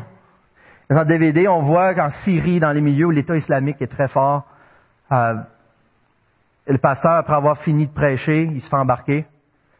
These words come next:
Il se réveille, mon ami, euh, je vous épargne les détails, où ce que, au point il se fait dire, euh, il mange un coup de marteau dans, dans la face, perd une dent, puis il dit, « Inquiète-toi pas,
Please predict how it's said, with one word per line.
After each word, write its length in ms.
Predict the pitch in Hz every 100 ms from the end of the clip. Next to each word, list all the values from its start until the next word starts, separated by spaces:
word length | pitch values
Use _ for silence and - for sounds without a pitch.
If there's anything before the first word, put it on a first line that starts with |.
| _ -
Il 60 |
se 100 | -
réveille, 360 | 139 123 131 139
mon 180 | 123 117
ami, 340 | 117 131 123
euh, 260 | 113 104 95 - _ _ 175
je 120 | 113
vous 80 | 113
épargne 240 | 113 127
les 100 | 120
détails, 540 | 113 110 123 131 127 - - - - _ -
où 80 |
ce 80 | 113
que, 100 | -
au 120 | 127
point 200 | 120 151
il 80 | 156
se 60 | -
fait 140 | 131
dire, 300 | 123 147 135
euh, 180 | 123 113 110 _ _ -
il 120 | 123
mange 220 | 135 135
un 80 | 135
coup 140 | -
de 60 | 151
marteau 420 | 151 - 180 185
dans, 420 | 175 151 135 127
dans 140 | 135 127
la 60 |
face, 380 | 127 175 185 - - _ _ _ _
perd 140 | 147 147
une 120 | 156
dent, 220 | 156 180 175
puis 100 | 156
il 20 |
dit, « 60 | 156
Inquiète-toi 360 | 165 135 156
pas, 300 | 170 170 156